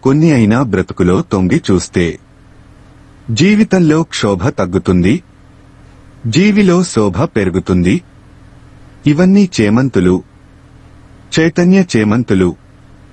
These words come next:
పూసగుచ్చి మాలగా తీర్చి శ్యామసుందర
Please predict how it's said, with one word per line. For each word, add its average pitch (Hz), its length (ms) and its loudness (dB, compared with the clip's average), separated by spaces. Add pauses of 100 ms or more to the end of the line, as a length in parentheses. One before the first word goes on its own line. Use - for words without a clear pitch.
(440)
పూసగుచ్చి 156 760 0 (260)
మాలగా 98 520 0
తీర్చి 113 460 -2
శ్యామసుందర 95 720 0